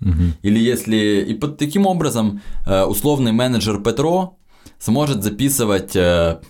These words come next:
Speaker 2: э, лайвстримы и делать контент, э, от имени ковбоя Мальборо, условного.
Speaker 1: Мгм.
Speaker 2: А, и этот, как бы, next step. Эта ф-, вещь, она, э,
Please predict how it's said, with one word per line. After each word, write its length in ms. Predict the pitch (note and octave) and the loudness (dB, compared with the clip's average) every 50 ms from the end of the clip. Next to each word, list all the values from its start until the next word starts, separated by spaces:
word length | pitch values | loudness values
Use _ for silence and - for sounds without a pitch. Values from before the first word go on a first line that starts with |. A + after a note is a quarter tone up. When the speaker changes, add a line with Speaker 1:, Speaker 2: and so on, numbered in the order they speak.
| - _ _ - - - | -20 _ _ -20 -20 -12
Speaker 2:
э, 680 | - F2 F2 F2 F2 F2 F2 F2 F2 F2 E2+ E2 D#2 D2+ | -6 -2 0 0 2 2 2 2 2 2 0 0 -2 -2
лайвстримы 880 | - G#2 A2+ A#2+ A2 G2+ - - A2 A#2 B2 C3+ C#3 C3 A#2 G#2+ G2 - - - | -2 0 0 0 -2 -2 -4 -2 -2 -2 0 0 0 0 0 -2 -4 -6 -12 -6
и 100 | - F#2+ F2+ | -4 -4 -2
делать 360 | F2+ A2 A2 A2 G#2 G2 G2+ | 0 2 2 2 2 0 0
контент, 580 | - G#2+ G2+ G2+ G2+ A2 A2+ A#2+ B2 A#2 - - - _ _ _ _ | 0 2 2 2 2 2 0 0 -2 -4 -6 -10 -20 _ _ _ _
э, 220 | - F2+ F#2 F#2 F2+ | -2 0 2 2 2
от 220 | - G#2 G#2 - C3 | 2 0 -2 0 0
имени 500 | C3 C3 A#2+ A2 G#2 G2 F2 E2+ E2 - - - | 0 2 2 2 0 0 0 -2 -4 -6 -8 -6
ковбоя 420 | - G2+ F#2+ F#2+ G#2 A2 A2 G#2 | -4 -4 -2 0 0 0 2 2
Мальборо, 600 | F#2+ F2+ F2 D#2+ D#2 D2+ D2 D2+ D2 E2+ F2 F2+ - - - - - - | 2 2 2 0 0 -2 -2 -4 -4 -6 -8 -10 -14 -16 -20 -20 -18 -12
условного. 680 | - A#2 - - F2+ E2 D#2 D#2+ D#2 C#2+ D2 E2+ - - - _ - | -8 -6 -2 0 0 0 0 0 -2 -2 -4 -6 -10 -14 -16 _ -2
Speaker 1:
Мгм. 400 | - G#2 F#2+ F2+ F2+ F2 F2 E2 - - - - - | 0 2 4 4 4 4 2 0 -4 -10 -20 -18 -8
Speaker 2:
А, 380 | - F2+ F2+ F2+ F2+ F2+ F2 E2 | -4 0 0 2 2 2 0 0
и 280 | C#2+ - G#2 A2+ B2 C3 | -2 -2 -2 0 2 2
этот, 360 | A#2 G#2+ A2+ A2 B2+ - - | 2 2 0 0 -4 -4 -4
как 200 | - G2+ G2 F#2+ | -8 -10 -8 -4
бы, 120 | F2+ G2 | -2 -2
next 280 | G2 G2+ G#2+ A2+ A2 - - - - - | 0 0 -2 -2 -2 -4 -6 -6 -4 -2
step. 280 | G2 F2 D#2+ - - - - - - - - | -2 -2 -2 -4 -6 -14 -14 -14 -20 -16 -8
Эта 200 | - C3+ C#3 D3 | -8 -6 -4 -2
ф-, 200 | B2+ A2+ G2+ - | -4 -4 -4 -6
вещь, 440 | - F2+ A2 G#2 B2 D3 D#3+ D3+ - | -4 -2 0 2 2 0 0 -2 -2
она, 420 | - G#2+ A2 A2 A2 G#2 F#2+ D#2+ - | -2 0 0 0 0 0 -2 -2 -2
э, 800 | - F#2+ F#2+ F#2+ F#2+ F#2+ F#2 F#2 F#2 F#2 F2+ - - - - F2 | 0 0 2 2 2 2 2 2 2 2 2 0 -2 -6 -10 -12